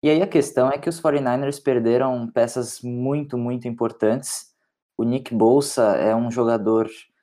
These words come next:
insubstituível nessa equipe. Nick Bosa foi, obviamente, o calouro defensivo do ano na temporada passada. E os forty-niners têm um elenco muito pouco profundo em questão de defensive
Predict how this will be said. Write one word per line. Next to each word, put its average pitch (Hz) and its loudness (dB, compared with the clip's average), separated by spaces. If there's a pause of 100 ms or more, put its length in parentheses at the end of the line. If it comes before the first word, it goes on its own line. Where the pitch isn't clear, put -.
(280)
insubstituível 139 0
nessa 117 -2
equipe. 123 -6 (840)
Nick 117 -8
Bosa 117 0
foi, 117 2
obviamente, 113 0
o - -20
calouro 117 2
defensivo 117 -2
do 110 0
ano 131 0
na 120 -2
temporada 113 -2
passada. 117 -2 (840)
E 117 0
os 120 -2
forty-niners 143 0
têm 143 -2
um 139 -2
elenco 139 -4
muito 165 -4
pouco 160 -2
profundo 156 -2
em 127 0
questão 131 -4
de 131 -6
defensive 127 -6